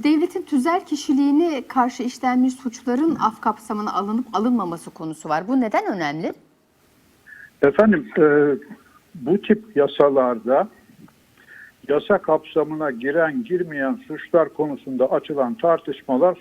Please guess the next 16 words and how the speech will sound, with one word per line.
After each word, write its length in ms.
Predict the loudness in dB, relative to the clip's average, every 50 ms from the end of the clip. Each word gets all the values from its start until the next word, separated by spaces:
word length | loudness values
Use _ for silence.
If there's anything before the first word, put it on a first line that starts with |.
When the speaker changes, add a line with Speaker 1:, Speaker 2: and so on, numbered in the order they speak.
| -2
Speaker 2:
sonsuza 440 | -2 -2 -2 -2 -4 -6 -4 -4 -2
kadar 260 | -2 -2 -2 -2 -2
uzayabilir. 560 | -2 -4 -8 -4 -4 -2 -2 -4 -6 -10 -12 -14 _ _ _ _ _ _ _ -20 -20 -20 -20 -20 -20 -20 _ _ _ _ _
Çünkü 380 | -8 -6 -6 -6 -6 -8 -6 0
birine 340 | 0 2 2 2 0 0 0
göre 280 | 2 2 2 2 2 0 -2
hiçbir 280 | -6 -8 -8 -8 -6
koşulda 540 | -2 0 0 0 0 -4 -8 -2 0 0 2
affedilmemesi 960 | 2 0 0 -2 -4 0 2 2 0 0 -2 -8 -6 -6 -6 -6 -4 -6 -6 -6 -10 _ _ _ _ _ _ _ _ _
gereken 580 | -4 -2 0 0 -2 -2 -2 0 0 0 0 -4 _ _ -20 -20 -20 _ _ _ -2
çok 300 | 0 0 0 0 -2 -2 2
ağır 420 | 4 4 6 6 4 2 0 -4
bir 140 | -10 -10 -10
suç, 260 | -8 -4 -4 -4 -4 -6 -18 _ _ _ _ _ _ _ -20 -14 -12
başkasına 600 | -12 -12 -10 -8 -8 -8 -6 -6 -8 -8 -8 -8
göre 380 | -8 -8 -8 -4 -4 -4 -6